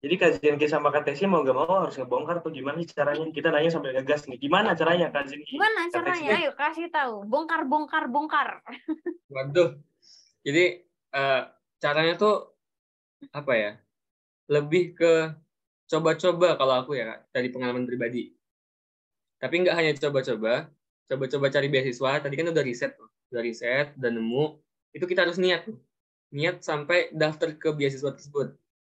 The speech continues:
Speaker 3: Niat sampai ke beasiswa tersebut, itu kan ada syarat-syaratnya.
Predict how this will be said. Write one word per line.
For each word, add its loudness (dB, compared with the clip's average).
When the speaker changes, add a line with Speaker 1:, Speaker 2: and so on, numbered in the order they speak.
Speaker 3:
Niat 0
sampai -2
ke -6
beasiswa 0
tersebut, -2
itu -2
kan 0
ada 2
syarat-syaratnya. -2